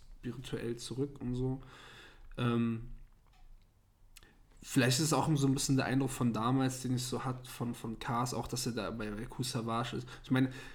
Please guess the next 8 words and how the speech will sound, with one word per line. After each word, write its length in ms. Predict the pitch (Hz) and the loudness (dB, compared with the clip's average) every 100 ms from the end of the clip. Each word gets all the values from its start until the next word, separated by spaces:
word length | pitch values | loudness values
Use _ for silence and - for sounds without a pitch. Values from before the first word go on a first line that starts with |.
| - - | -12 -6
es 320 | - 139 117 | -4 -4 6
bilden 220 | 156 151 | 8 8
sich 180 | 139 - | 6 4
halt 180 | 127 - | 2 4
ultra 260 | 147 147 131 | 4 4 4
viele 240 | - 131 | 6 6
Leute 420 | 131 120 127 127 | 6 6 4 2
darauf 280 | 117 113 | 2 0